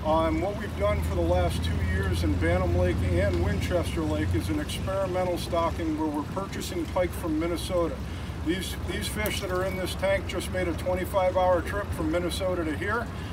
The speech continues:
and we got a great day for it. So, um, uh, the fish seem to be doing pretty well. Um, there's a few that you'll see that are, um, you know, not doing as well, but, um, they just made a twenty-five hour trip,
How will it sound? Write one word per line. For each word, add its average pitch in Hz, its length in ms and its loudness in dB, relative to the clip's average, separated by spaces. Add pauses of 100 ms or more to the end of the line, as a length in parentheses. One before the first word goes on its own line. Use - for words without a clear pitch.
(240)
and 170 320 4
we 165 80 -2
got 170 140 4
a 160 60 0
great 185 280 0
day 196 140 -2
for 185 380 0
it. - 120 -8
So, 175 460 2
um, 160 460 4
uh, 151 160 2
the - 100 -6
fish 196 300 -6
seem 214 220 0
to 208 80 -6
be 196 120 -6
doing 185 300 -4
pretty 190 320 -6
well. 190 280 4 (360)
Um, 160 340 4
there's 160 200 0
a 151 60 -4
few 196 300 -6
that 190 140 -6
you'll 180 120 0
see 196 280 -4
that 185 100 -2
are, 165 280 2
um, 156 360 2 (100)
you 170 60 2
know, 156 160 0
not 180 300 0
doing 180 280 -2 (160)
as 254 300 0
well, 165 300 2 (180)
but, 208 180 2 (440)
um, 170 360 4
they 170 140 2
just 185 260 -4
made 185 160 -2
a 165 60 0
twenty-five 180 640 0
hour 160 240 2
trip, 220 260 -4